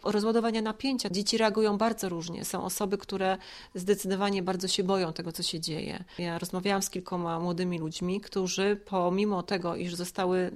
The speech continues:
teraz otwarte różne możliwości pójścia do sklepu, do, do, do galerii handlowej,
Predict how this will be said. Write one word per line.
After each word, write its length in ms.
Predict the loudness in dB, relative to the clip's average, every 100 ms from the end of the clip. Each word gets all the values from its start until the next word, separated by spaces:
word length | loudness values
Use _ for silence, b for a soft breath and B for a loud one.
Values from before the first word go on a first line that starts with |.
| -4
teraz 240 | -4 -4
otwarte 460 | -2 -2 -2 -4 -4
różne 600 | -4 -6 -4 -4 -4 -6
możliwości 720 | -6 -4 -2 -2 -2 -4 -6
pójścia 320 | -8 -6 -6
do 80 | -6
sklepu, 680 | 0 2 2 0 -4 -4
do, 320 | -6 -6 -8 -8
do, 160 | -10
do 120 | -8 -2
galerii 280 | 0 2
handlowej, 560 | 0 -4 -4 -4 -4 -6